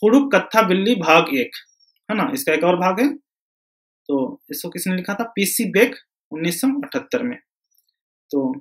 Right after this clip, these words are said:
इस वीडियो में बीसी writer का दे रहा हूँ मैं, अ, बीस बीस writer करके मैं आप लोगों को बताते जाऊँगा, तो cover हो जाएगा, नहीं तो काफ़ी लंबा वीडियो हो जाता है। तो अगर आप लोगों को मेरा वीडियो अच्छा लगा हो तो like जरूर कर दीजिएगा।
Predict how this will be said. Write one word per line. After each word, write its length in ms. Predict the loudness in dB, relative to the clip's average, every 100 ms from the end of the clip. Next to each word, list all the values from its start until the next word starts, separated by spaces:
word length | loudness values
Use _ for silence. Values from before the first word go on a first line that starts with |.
| -14 _ -8
इस 140 | -4
वीडियो 180 | 0 0
में 80 | 0
बीसी 260 | -2 -2 2
writer 300 | 4 4 0
का 160 | -2 -4 -10 _ _ _
दे 140 | 6 6
रहा 120 | 8
हूँ 100 | 6
मैं, 100 | 4
अ, 540 | 2 -4 _ _ -2 2 4 2 -2 -4
बीस 180 | 0 0
बीस 140 | 0 2
writer 260 | 2 2
करके 200 | -2 -4
मैं 100 | -2
आप 120 | -2 -2
लोगों 180 | -2
को 80 | -2
बताते 240 | -2 0 2
जाऊँगा, 280 | 2 2 -2 -6 _ _ _ _ -8
तो 140 | -4
cover 220 | -2 0
हो 80 | 2
जाएगा, 260 | 0 0 -2 -4 _ -20 _ _ _ _ _ -2
नहीं 120 | 0
तो 160 | 2 2
काफ़ी 220 | 0 0
लंबा 180 | 0 2
वीडियो 220 | 2 2
हो 60 | 0
जाता 280 | -4 -4 -6
है। 60 | -6 -4
तो 120 | -2 -2 -4 -12 -18 -10 2
अगर 140 | 6
आप 140 | 8 6
लोगों 160 | 2
को 60 | 4
मेरा 140 | 4
वीडियो 220 | 6 4
अच्छा 240 | 4 6 8
लगा 160 | 8
हो 100 | 8
तो 140 | 6 4
like 160 | 4 4
जरूर 200 | 2 0
कर 140 | -2
दीजिएगा। 320 | 0 2 2